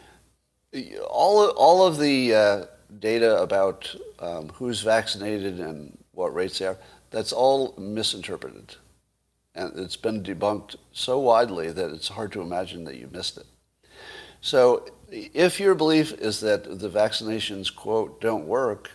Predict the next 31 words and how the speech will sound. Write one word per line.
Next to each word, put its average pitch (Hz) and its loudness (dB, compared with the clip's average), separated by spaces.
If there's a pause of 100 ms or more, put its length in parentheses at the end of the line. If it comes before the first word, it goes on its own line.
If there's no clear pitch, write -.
(100)
because 92 -8
vaccinated 92 -6
people 85 -12
get 76 -12
covid," 87 -4 (840)
I 117 0
would 104 0
have 147 -4
to 165 -10
think 151 -8
you 120 -6
don't 110 0
have 110 -4
any 90 -8
news 113 -4
sources, - -10 (160)
like, 101 -6
either 113 2
on 104 -2
the 92 -2
left 95 -2
or 87 -6
the 71 -14
right. 50 -16 (520)
Because 131 0
both 165 4
the 160 -4
left 143 4
and 107 -2
the 98 -4
right 113 2